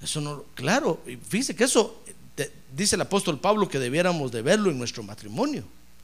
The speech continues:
que con el tiempo que pasa usted debe de amar más a la esposa,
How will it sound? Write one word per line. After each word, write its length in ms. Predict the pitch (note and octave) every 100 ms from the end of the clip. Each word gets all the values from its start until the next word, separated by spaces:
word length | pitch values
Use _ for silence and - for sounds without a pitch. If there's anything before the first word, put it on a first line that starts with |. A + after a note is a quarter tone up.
| - - - - - - -
que 120 | D#3+
con 160 | - C3+
el 160 | A2+
tiempo 340 | - A3+ A#3 D#3
que 140 | B2
pasa 400 | - A3 A#3+ F3+
usted 220 | - - E3
debe 180 | F#3+
de 120 | D3+ B2+
amar 260 | C3 E3+
más 460 | C#3+ E3+ F4 - A3
a 80 | F3
la 80 |
esposa, 600 | C3+ - - - - -